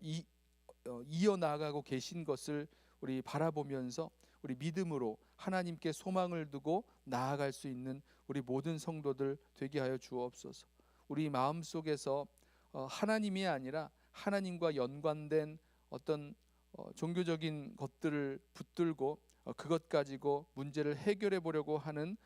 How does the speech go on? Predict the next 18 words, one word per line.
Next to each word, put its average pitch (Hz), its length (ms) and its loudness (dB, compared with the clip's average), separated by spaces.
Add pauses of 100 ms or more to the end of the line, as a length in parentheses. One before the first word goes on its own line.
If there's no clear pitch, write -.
(200)
어리석은 156 560 2
마음 127 320 0
내어놓게 135 520 0
하시고 139 500 -2 (380)
내어버리게 135 560 4
하시고 139 520 0 (380)
오직 131 400 0
주님께 156 720 0
바로 147 280 2
나아가 127 500 -2 (320)
하나님을 180 500 2
향한, 147 380 0 (220)
아, 127 120 -4
바른, 156 520 0 (340)
아, 127 220 -4
우리의 147 440 2
반응들, 131 680 -2 (220)
주님을 139 500 -2